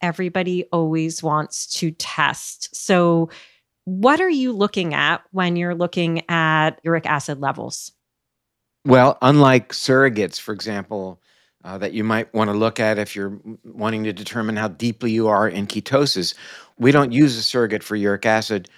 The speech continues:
Speaker 2: We measure it directly, and it's a lab study done at a doctor's office, or I measured mine yesterday here at home with a simple finger stick. So you can buy a uric acid monitor online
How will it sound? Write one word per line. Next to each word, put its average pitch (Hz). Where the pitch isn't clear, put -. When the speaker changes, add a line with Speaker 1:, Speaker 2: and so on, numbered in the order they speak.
Speaker 2:
We 139
measure 127
it 110
directly, 104
and 95
it's 104
a 95
lab 110
study 120
done 117
at 104
a 90
doctor's 113
office, 143
or 185
I 113
measured 139
mine 143
yesterday 151
here 151
at 147
home 160
with 98
a 95
simple 117
finger 127
stick. -
So 127
you 123
can 120
buy 131
a 131
uric 113
acid 110
monitor 113
online 107